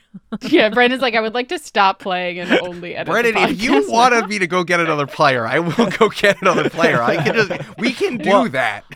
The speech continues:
Speaker 4: I wanna both play, but then maybe, like, if you could hit me on the head real hard so I forget what
Speaker 1: Mm-hmm.
Speaker 4: happens,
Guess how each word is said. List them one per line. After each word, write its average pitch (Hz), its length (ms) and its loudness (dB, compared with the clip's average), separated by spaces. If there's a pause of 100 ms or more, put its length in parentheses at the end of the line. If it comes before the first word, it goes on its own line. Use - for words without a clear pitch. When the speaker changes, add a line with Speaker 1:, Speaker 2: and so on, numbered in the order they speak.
(100)
Speaker 4:
I 170 100 4
wanna 247 260 2
both 208 320 -2
play, 196 640 -2 (180)
but 151 200 -6
then 160 380 -4 (120)
maybe, 147 440 -6
like, 131 260 -6
if 127 140 -14
you 143 100 -8
could 123 80 -18
hit 147 160 -10
me 143 80 -10
on 127 100 -6
the 120 60 -10
head 131 200 -10
real 147 200 -6
hard 156 300 -6
so 139 100 -12
I 127 40 -10
forget 117 380 -14
what 107 120 -10
Speaker 1:
Mm-hmm. - 100 -12
Speaker 4:
happens, 180 720 -14